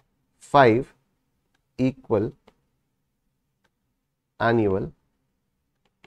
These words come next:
installments। तो five forty,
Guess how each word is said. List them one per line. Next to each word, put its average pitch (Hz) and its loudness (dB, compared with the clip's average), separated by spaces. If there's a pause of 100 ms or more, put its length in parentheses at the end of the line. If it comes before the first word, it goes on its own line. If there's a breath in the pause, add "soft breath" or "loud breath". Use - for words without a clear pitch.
(1600)
installments। 143 -6 (920)
तो 120 -4
five 147 2
forty, 147 -4